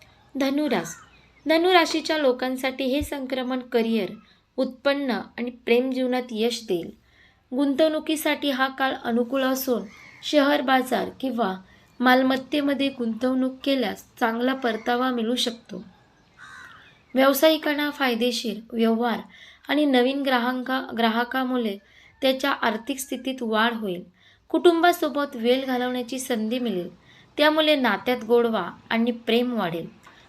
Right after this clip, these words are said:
कौटुंबिक कार्य किंवा सहलीमुळे तुम्हाला आनंद मिळेल. अशा प्रकारे आपण पाहिलं की एकतीस मार्च तारीख या तीन राशींचं नशीब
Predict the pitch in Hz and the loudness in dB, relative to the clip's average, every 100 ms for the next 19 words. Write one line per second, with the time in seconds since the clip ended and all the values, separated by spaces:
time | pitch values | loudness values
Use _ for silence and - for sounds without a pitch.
0 | - 277 294 320 302 302 302 294 277 269 | 2 4 4 4 2 2 0 2 4 2
1 | 208 196 - - 277 233 196 202 - - | -2 -4 -8 -4 -2 2 0 0 -10 -6
2 | - 262 262 262 269 269 254 208 - - | 0 2 2 2 0 0 -2 -4 -6 -18
3 | - - - 269 277 294 - 233 226 240 | -20 -8 -2 2 4 4 2 -2 0 -2
4 | 269 247 185 175 180 - _ _ - - | -2 -2 -4 -6 -10 -18 _ _ -20 -16
5 | - 277 330 339 320 320 311 302 302 294 | -2 2 4 6 6 6 6 4 2 2
6 | 277 269 269 214 - 247 - 254 - 302 | 0 2 0 0 -2 -6 -4 -4 -4 -6
7 | 285 277 254 247 247 - 247 233 233 185 | -4 0 2 2 0 0 2 4 2 -2
8 | - - - _ 285 330 330 330 311 262 | -10 -20 -20 _ 4 6 6 4 4 2
9 | 262 269 262 277 254 226 | 2 -2 -2 -2 -2 -2